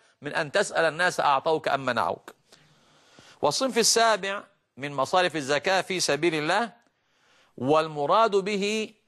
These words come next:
الغزاة المجاهدون الذين لا حق لهم في الديوان. الديوان الآن بيعبر عنه بوزارة الدفاع، وزارة الدفاع لها عساكر مجندين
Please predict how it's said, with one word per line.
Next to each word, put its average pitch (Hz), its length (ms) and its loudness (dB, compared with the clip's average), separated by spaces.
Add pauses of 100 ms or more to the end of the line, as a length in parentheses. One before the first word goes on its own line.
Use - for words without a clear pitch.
(120)
الغزاة 147 800 0 (200)
المجاهدون 139 1080 -2 (520)
الذين 151 540 0
لا 170 200 2
حق - 460 -2
لهم 196 440 2
في 185 120 -12
الديوان. 147 600 -2 (540)
الديوان 196 460 4
الآن 226 260 -2
بيعبر 180 420 4
عنه 185 220 0
بوزارة 156 520 0
الدفاع، 135 500 0
وزارة 127 400 0
الدفاع 160 400 0
لها 160 200 0
عساكر 147 500 -2
مجندين 135 800 -4